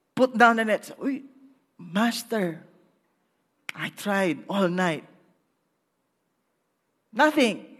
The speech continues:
But at your word, I'll do it." Siguro parang nag-uuma-, ano, yung joy siguro ni Jesus, di ba? "You allowed me to use your boat. You trusted my word. You've allowed me to do something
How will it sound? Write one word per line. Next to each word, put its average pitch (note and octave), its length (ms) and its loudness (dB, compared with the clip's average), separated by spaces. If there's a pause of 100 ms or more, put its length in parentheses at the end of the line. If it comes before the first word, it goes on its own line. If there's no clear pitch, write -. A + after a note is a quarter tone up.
(560)
But - 160 -16
at C#3+ 160 -10
your D#3 160 0
word, D3+ 320 -4
I'll A#2+ 140 -10
do A2+ 180 -14
it." - 160 -16 (920)
Siguro G3 320 -6
parang F#3+ 360 0
nag-uuma-, F3+ 520 -4
ano, F#3+ 160 -2
yung G3 480 -4
joy G3 280 2
siguro F#3+ 360 0
ni F#3 120 -4
Jesus, F3 480 -6
di C#3+ 80 -18
ba? D3+ 160 -16 (400)
"You B2+ 160 -20
allowed C3+ 320 -6
me G3+ 160 -10
to G#3 80 -14
use F#3+ 400 -12
your F#3 160 -10
boat. A#2+ 400 -14 (1800)
You A#2+ 160 -10
trusted D#3 480 -8
my E3 320 -8
word. A2+ 320 -12 (2750)
You've B2+ 160 -10
allowed C#3 320 -6
me C#3 80 -12
to C3+ 80 -8
do C3 160 -8
something B2 720 -14